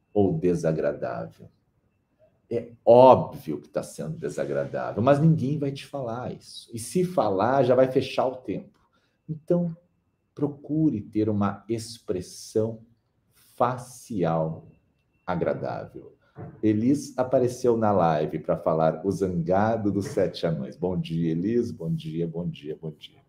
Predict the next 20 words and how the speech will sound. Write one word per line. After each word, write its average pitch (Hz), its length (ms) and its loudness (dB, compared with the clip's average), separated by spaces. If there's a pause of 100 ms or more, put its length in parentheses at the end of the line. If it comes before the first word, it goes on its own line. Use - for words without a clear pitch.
(180)
Né? 135 300 -2 (500)
Ela, 95 260 4
ela 92 180 4
brinca 85 600 -2
com - 180 -12
a 73 80 -6
minha 78 240 -4
caneca, 73 540 -6
eu 78 40 -6
tenho 76 160 -12
uma 73 140 -8
caneca 69 400 -10
do 73 100 -18
zangado, 69 680 -10
né? 95 240 -6 (460)
Diz - 200 -18
que - 140 -12
às 85 360 0
vezes 76 460 -4
eu, 80 300 0